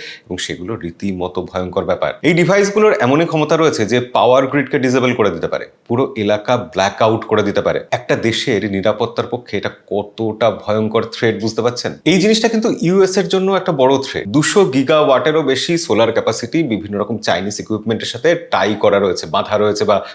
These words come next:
যুক্ত করা আছে। লিথুয়ানিয়া, এস্টোনিয়া already চাইনিজ এইসব ইকুইপমেন্টকে ব্যান করে দিয়েছে। এবার দেখার ইউরোপের অন্যান্য দেশ বা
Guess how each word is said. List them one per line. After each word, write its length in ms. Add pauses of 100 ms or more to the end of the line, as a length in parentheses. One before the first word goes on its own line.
যুক্ত 300
করা 220
আছে। 280 (120)
লিথুয়ানিয়া, 640
এস্টোনিয়া 680
already 720
চাইনিজ 360
এইসব 320 (120)
ইকুইপমেন্টকে 560
ব্যান 200
করে 180
দিয়েছে। 280 (140)
এবার 260
দেখার 240
ইউরোপের 320
অন্যান্য 400
দেশ 220
বা 140